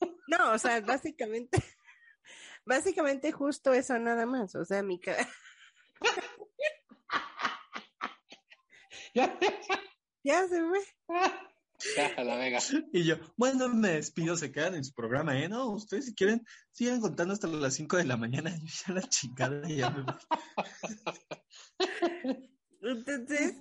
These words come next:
Speaker 1: este, bueno, ya, o sea, básicamente eso, que ella vio cómo me hicieron el cabello a-, así.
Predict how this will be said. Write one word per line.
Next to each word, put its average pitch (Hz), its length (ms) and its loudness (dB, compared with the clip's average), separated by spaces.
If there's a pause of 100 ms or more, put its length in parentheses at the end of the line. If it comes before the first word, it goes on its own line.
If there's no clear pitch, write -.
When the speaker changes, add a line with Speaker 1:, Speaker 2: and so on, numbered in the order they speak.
(160)
Speaker 1:
este, 233 560 0
bueno, 262 240 4
ya, 233 300 0 (480)
o 220 100 0
sea, 220 260 2
básicamente 220 680 -2
eso, 233 220 -2
que 208 100 2
ella 208 180 2
vio 202 320 -2
cómo 214 260 -4
me 196 120 -2
hicieron 185 420 0
el 156 140 -6
cabello 156 480 0
a-, - 140 -4
así. 165 360 -10